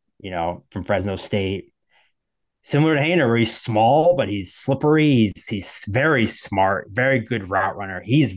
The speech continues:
really good at getting open. Uh, he's, he's great relationship with, you know, he, him and Haener had such a good connection where he was so good at getting open for Haener. So I think a quarterback probably love having him as, like, a safety valve.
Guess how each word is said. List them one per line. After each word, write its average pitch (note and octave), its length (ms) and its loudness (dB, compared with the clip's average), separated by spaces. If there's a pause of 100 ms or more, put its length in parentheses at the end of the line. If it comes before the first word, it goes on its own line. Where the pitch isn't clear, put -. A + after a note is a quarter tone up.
really B2+ 240 2
good G#2 140 0
at F#2 100 -6
getting F#2+ 260 -6
open. F#2 460 -6 (800)
Uh, F#2 300 0
he's, G#2 160 -2 (200)
he's A2+ 180 -4 (440)
great C3+ 120 2
relationship A2+ 380 0
with, G2+ 220 -8
you G2+ 100 -12
know, E2+ 100 -8
he, A2+ 200 -4
him C#3 120 -2
and A2+ 100 -2
Haener G#2 260 -4
had F2+ 120 -8
such G#2+ 200 -6
a G#2+ 40 -8
good F#2+ 120 -10
connection F#2 380 -8
where F2 100 -8
he - 100 -2
was A#2+ 160 0
so C3 220 0
good B2 140 2
at A2+ 140 -4
getting G#2 180 -6
open F#2 320 -8 (180)
for F#2 220 -4
Haener. F#2 360 -10
So - 140 -6
I F#2 60 -4
think G2 240 -10
a - 40 -14
quarterback G2+ 540 -4
probably E2+ 220 -4
love F2 180 -6
having F2+ 240 -6
him F2+ 200 -12
as, F2 100 -12
like, F2 120 -6
a F2 60 -12
safety F#2+ 420 -8
valve. F#2+ 460 0